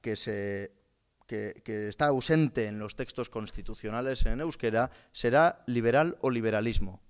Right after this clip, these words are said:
y donde la encontraremos con muchísima más frecuencia es en los textos antiliberales. Ahí encontraremos negro, liberal, nuevo liberal, liberalcito,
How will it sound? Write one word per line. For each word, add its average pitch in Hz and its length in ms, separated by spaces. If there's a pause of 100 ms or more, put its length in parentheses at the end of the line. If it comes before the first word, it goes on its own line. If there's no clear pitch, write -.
(300)
y 117 100
donde 107 240
la 107 80
encontraremos 110 720
con 101 160
muchísima 110 500
más 117 160
frecuencia 113 680
es 143 200
en 143 100
los 113 160
textos 117 380
antiliberales. 104 800 (360)
Ahí 104 220
encontraremos 110 800
negro, 127 420
liberal, 113 600 (200)
nuevo 139 340
liberal, 110 580 (160)
liberalcito, 104 920